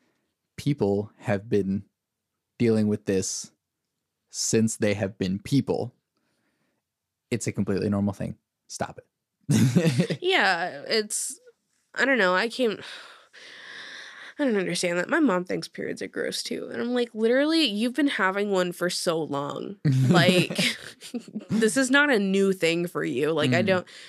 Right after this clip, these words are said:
Speaker 2: how can you be grossed out by it by now?"
Speaker 1: Mm-hmm.
Speaker 2: Um, like, it, get used to it, I guess. Like,
Speaker 1: Mm-hmm.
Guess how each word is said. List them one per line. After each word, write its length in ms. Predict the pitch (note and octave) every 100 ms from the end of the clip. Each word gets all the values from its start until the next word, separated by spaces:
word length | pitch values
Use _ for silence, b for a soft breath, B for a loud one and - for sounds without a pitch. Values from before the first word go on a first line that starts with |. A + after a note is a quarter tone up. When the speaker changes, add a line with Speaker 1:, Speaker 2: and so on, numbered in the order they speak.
| -
Speaker 2:
how 220 | A#3+ A3
can 180 | A#3 B3
you 100 | A#3+
be 160 | G#3+
grossed 380 | F#3+ F#3+ F3+ -
out 240 | D3+ E3+ -
by 160 | -
it 200 | - -
by 140 | - E3
now?" 380 | D3+ - D#3 B -
Speaker 1:
Mm-hmm. 260 | C3+ A#2 A#2+
Speaker 2:
Um, 460 | F3 C#3 E3 - -
like, 560 | G#3 F#3+ D#3+ D3 - - _ _ _ _ _ _
it, 760 | - G3 - - C#2 - G3+ F#3+
get 220 | G3 F3+
used 320 | E3 F#3+ A3 -
to 140 | B3+
it, 100 | C4
I 100 | A#3+
guess. 680 | A3 F3 D3 A#3 C#4 - -
Like, 340 | G3+ G3+ F3+ B2
Speaker 1:
Mm-hmm. 140 | G#2